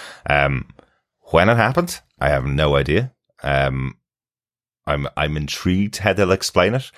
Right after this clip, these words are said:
Uh, there's an interesting, um, absence of Doctor Beverly Crusher in the show. Uh, if you're all fans of, of Next Generation, uh, Beverly Crusher didn't appear in seasons two and season three of, uh, of The Next Generation, right? So could it have been a,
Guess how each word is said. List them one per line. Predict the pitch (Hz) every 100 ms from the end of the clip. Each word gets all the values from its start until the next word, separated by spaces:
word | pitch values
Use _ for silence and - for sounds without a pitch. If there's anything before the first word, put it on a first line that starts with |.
| - - -
Uh, | 78 78 -
there's | 85 82
an | 90
interesting, | 104 107 107 - 90 76 69 -
um, | 73 71 71 69 - -
absence | 78 76 - 73 67 -
of | 71 65
Doctor | 71 -
Beverly | 67 64 65
Crusher | 73 69 71
in | 65
the | 64
show. | 76 73 62 -
Uh, | 62 62 65
if | 64
you're | 62 62 -
all | 73
fans | 71 60 62 64
of, | 65 -
of | 67 64 -
Next | 69 -
Generation, | 69 65 69 69 65 62 - - -
uh, | 67 65 - - _ _ _ _
Beverly | 82 71
Crusher | 71 80 78
didn't | 69 69
appear | 67 85 69
in | 65
seasons | 69 65 -
two | 85 69
and | 65
season | 67 65 65
three | - 78 65 62 -
of, | 65 65 - - _ -
uh, | 71 71 67
of | 69 69
The | 76
Next | 73 -
Generation, | 78 92 104 71
right? | 71 107 - _ _
So | - 73 67 - _ _ -
could | - 87 80
it | 85
have | 85
been | 82 85 110 -
a, | 69